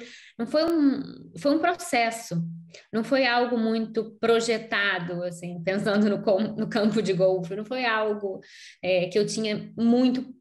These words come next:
pré-definido quando eu comecei a escrever, foi algo que foi acontecendo. É, até aquela cena mais final, assim, né, que no, que aí acho que tem uma coisa de, da própria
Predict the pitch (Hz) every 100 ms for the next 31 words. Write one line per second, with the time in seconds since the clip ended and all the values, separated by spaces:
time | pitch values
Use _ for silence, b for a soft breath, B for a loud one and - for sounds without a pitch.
0 | - 226 214 226 226 214 208 190 185 180
1 | 175 180 180 180 180 - 180 170 170 165
2 | 202 214 247 247 247 247 254 254 277 285
3 | 311 - 226 220 214 196 170 165 B B
4 | B B B - 175 165 165 170 208 247
5 | 247 269 285 269 269 269 - 247 233 226
6 | 214 - _ - - 196 190 185 170 -
7 | - 190 180 196 240 254 185 180 170 208
8 | 214 208 170 165 185 185 175 170 - 208
9 | 208 214 208 - - _ _ _ B B
10 | B B B - 240 214 269 330 269 -
11 | 226 - 262 240 247 262 262 254 262 220
12 | - 214 - - - 226 240 262 254